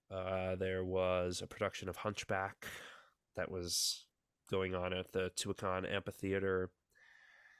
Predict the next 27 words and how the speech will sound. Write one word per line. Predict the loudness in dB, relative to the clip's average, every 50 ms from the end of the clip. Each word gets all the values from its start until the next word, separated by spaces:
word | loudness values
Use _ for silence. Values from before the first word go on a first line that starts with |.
| _ _ _ _ _ _ _ _ -6
and | -4 -2 -2 0
I | 0
submitted | 0 -2 -2 0 -2 -2 -2
for | -2 -4 -6
Phoebus | -4 0 0 0 2 0 0 -2 -2
for | -4 -2
that. | -2 -2 -2 -4 -6 -10 -12
That | -12 -12 -10
would | -8 -6
be | -4 -4 -4 -4
amazing. | -4 -4 -2 -2 -2 -2 -2 -2 -4 -6 -8 -12 _ -2
But | -2 0 0
I | 0 -4 -6 -8 -20 -20 -20 -20 -20 -20 -20 -20 -20 -20 -20 -20 -20 -6 -2
think | 0 0 0 -2 -6 _ _ -18 -16 -16 -16 -18 -10 -4
they've | -2 0 2 2
already | 2 2 0 -2
cast | -2 -2 -2 -2 0 0 -2 -2 -2 -2 -2 -2 -2 -2 -2 -4 -4 -4
or | -2 0 2 2 2 2 2 2 0
in | 0 0 0
the | 0
process | 0 0 -2 -2 -2 -4 -4 -4
of | -4
casting, | -4 -2 -4 -2 -4 -4 -4 -4 -2 -2 0
and | 0 0
I | 0
submitted | -2 -2 -2 -2 0 0 0 2
that | 2 0 0